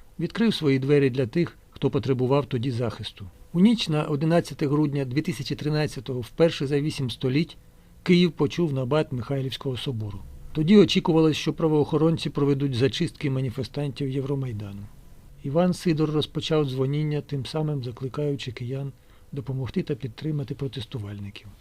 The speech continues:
Тоді постраждалі приходили самі. А вже під час лютневих розстрілів учасники Революції Гідності організували доставку поранених до монастиря,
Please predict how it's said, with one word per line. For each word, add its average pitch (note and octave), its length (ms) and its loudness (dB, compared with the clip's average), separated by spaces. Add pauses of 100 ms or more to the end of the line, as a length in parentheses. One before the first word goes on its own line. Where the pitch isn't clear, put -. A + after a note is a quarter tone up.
(520)
Тоді F3 280 2
постраждалі D#3 680 2
приходили C#3+ 560 -4
самі. A2+ 400 -6 (440)
А B2+ 60 -6
вже B2 200 0
під D3+ 220 -4
час D#3+ 280 2
лютневих D3+ 500 2
розстрілів D3+ 580 0 (300)
учасники D#3 540 2
Революції C#3 500 0
Гідності D3+ 540 -2 (380)
організували D3 680 4
доставку C#3+ 540 -2
поранених D#3+ 520 0
до D3+ 100 0
монастиря, D3+ 580 -2